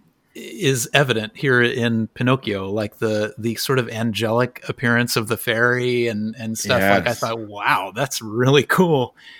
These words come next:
Speaker 1: And, uh, and honestly, the part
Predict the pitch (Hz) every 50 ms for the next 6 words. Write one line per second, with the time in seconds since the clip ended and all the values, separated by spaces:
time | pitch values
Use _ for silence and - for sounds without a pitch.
0 | - _ _ _ - 139 131 127 123 120 120 120 117 120 - - 131 135 - -
1 | 143 160 170 170 - - 160 147 147 143 143 147 127 127 - _ _ - 170 190
2 | 196 - _